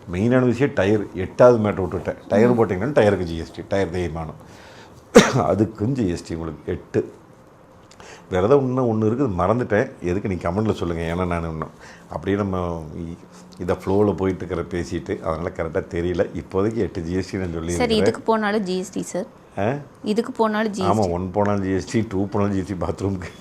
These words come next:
Speaker 1: அதெல்லாம் ஒண்ணும் வரல. இனிமேல் வந்துருன்னு நினைக்கிறது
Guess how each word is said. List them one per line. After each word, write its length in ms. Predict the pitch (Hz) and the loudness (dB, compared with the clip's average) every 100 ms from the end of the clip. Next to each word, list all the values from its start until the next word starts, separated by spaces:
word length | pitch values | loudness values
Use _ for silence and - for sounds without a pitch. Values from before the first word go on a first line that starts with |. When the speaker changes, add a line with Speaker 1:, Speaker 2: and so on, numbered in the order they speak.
| - - - 381 349 - - | -20 -20 -12 -10 -10 -10 -4
Speaker 1:
அதெல்லாம் 360 | 87 92 104 | -2 2 2
ஒண்ணும் 220 | 90 95 | 2 0
வரல. 240 | 90 92 101 | 0 2 0
இனிமேல் 380 | 98 87 101 95 | 0 0 0 0
வந்துருன்னு 500 | 90 92 101 98 87 | 0 0 0 0 0
நினைக்கிறது 540 | 90 95 95 87 | 0 2 4 4